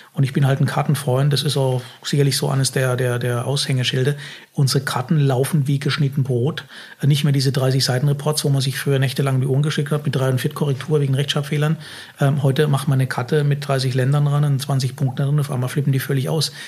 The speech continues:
Was ich auch gut finde, überhaupt keine Frage. Aber es hat natürlich auch die Konsequenz, dass wir immer oberflächlicher werden, muss man klar zu sagen. Und da ist die große Gefahr. Einmal, ich bin in meiner LinkedIn-Filterblase drin, das will ich jetzt mal loben, weil es professionell businessmäßig ist,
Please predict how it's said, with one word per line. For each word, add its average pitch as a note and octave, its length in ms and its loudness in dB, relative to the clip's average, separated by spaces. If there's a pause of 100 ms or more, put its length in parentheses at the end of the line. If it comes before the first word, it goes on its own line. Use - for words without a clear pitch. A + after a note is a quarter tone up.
(160)
Was C#3+ 120 4
ich D3+ 140 4
auch C#3 100 4
gut F#3 160 4
finde, G#3 260 4
überhaupt D3+ 280 2
keine D3 160 2
Frage. D3 320 0 (400)
Aber C#3 220 2
es - 280 -2
hat D3 120 0
natürlich D#3 320 2
auch C#3+ 80 2
die D3 80 2
Konsequenz, C#3+ 600 0
dass D3 200 -2
wir C#3+ 80 0
immer D3 180 0
oberflächlicher C3+ 600 -2
werden, A#2+ 200 -4
muss B2+ 140 -4
man B2+ 100 -2
klar A#2+ 180 -4
zu B2+ 120 -6
sagen. A#2+ 260 -2
Und B2+ 140 -2
da C3+ 60 2
ist D#3+ 180 -2
die D#3 40 0
große C#3 280 0
Gefahr. B2+ 480 -2 (400)
Einmal, C3+ 240 2
ich B2 100 -4
bin C3+ 140 2
in C3+ 100 2
meiner B2+ 400 0
LinkedIn-Filterblase D3+ 960 0
drin, E3 200 0
das C#3+ 140 0
will C#3+ 120 2
ich C3+ 60 2
jetzt C#3 160 0
mal C3 120 2
loben, C#3+ 260 2
weil C3 80 2
es - 80 -2
professionell C3+ 580 0
businessmäßig B2+ 600 0
ist, - 200 -2